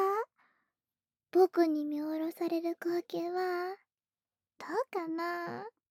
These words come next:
<laughs> ゾクゾクする？僕の股の下で、おちん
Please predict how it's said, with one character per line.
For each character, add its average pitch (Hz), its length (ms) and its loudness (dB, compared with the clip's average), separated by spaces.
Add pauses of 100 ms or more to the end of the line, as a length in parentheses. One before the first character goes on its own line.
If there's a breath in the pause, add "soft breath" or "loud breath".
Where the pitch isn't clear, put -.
(420)
<laughs> 466 640 -6 (1800 loud breath)
ゾ 320 240 -2
ク 302 140 -2
ゾ - 220 -8
ク - 120 -20
す - 240 -4
る？ 349 100 0 (1500 soft breath)
僕 320 340 -4
の 285 240 -4
股 311 400 -10
の 330 180 -10
下 339 320 -6
で、 330 460 -4 (1000 loud breath)
お 254 140 -8 (160)
ち - 140 -8
ん 311 280 -2